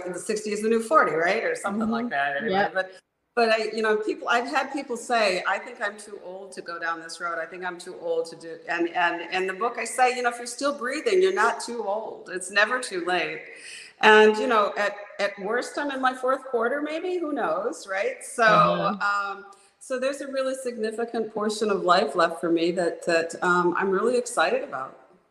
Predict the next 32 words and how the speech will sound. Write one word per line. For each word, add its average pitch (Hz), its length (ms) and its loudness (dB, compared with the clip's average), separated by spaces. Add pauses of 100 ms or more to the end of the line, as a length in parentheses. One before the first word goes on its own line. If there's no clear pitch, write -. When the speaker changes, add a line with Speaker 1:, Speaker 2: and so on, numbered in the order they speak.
(640)
Speaker 2:
I 208 100 -8
love 180 280 -4
that. 175 260 -4
And 220 140 2
the 226 80 4
second 381 380 0
thing 247 180 6
is, 208 300 2
you 226 80 -4
talked 302 260 -4
about 247 320 4
how 220 140 2
you 220 200 2
had 220 120 0
a 208 60 0
tumultuous 214 680 -4
relationship 190 680 -2
with 175 100 -4
your 170 120 -2
mom. 165 420 0 (320)
How 269 400 4
has 262 220 0
that 220 240 2 (440)
helped 240 260 0
you 202 80 -6
become 202 260 -2
a 185 60 -2
better 175 260 0
parent 196 440 -8 (100)
to - 140 -8
your 156 200 -4
son? 180 320 -10